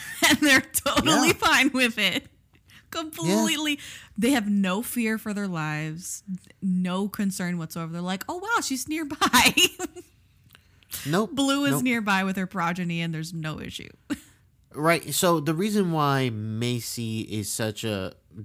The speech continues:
Speaker 2: big part of the plot, and also Blue, but more actually the baby that, uh, Blue has, it's because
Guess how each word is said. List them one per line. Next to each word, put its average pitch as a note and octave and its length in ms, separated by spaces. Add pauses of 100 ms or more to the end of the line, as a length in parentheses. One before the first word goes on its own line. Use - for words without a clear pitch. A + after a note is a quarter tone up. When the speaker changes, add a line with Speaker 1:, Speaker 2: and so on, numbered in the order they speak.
Speaker 2:
big A2+ 220
part A2+ 260
of G2 80
the F2+ 60
plot, G#2+ 440
and E3+ 160
also A#2 680 (400)
Blue, A2 760 (160)
but G#2 380
more A2 400 (180)
actually G2+ 640 (260)
the - 80
baby G#2 520
that, F2+ 240 (240)
uh, E2+ 260 (360)
Blue G2 280
has, G2 440 (280)
it's D#3+ 160
because C#3+ 460